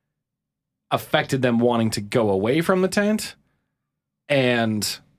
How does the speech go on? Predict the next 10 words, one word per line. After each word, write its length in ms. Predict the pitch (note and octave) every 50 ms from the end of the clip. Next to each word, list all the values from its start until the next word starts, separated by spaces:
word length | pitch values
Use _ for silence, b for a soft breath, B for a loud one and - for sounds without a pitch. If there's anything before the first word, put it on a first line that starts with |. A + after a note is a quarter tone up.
| _ _ _ _ _ _ _ _ _ _ _ _ _ _ -
wanting, 440 | B2+ B2+ B2 A#2+ A#2+ A#2+ A#2+ A#2 A2+ A#2
them 220 | C3+ C3 C3 B2
wanting 220 | A2 A#2 A2+ A2 A2
to 100 | - A#2+
leave 320 | A2 G#2+ A2+ B2 B2 A#2 G#2+
it 80 | G#2+
in 60 | G2+
the 80 | G2+ F#2+
first 320 | - - A#2 G2+ - -
place? 440 | - G#2+ E2+ B1+ - - - - -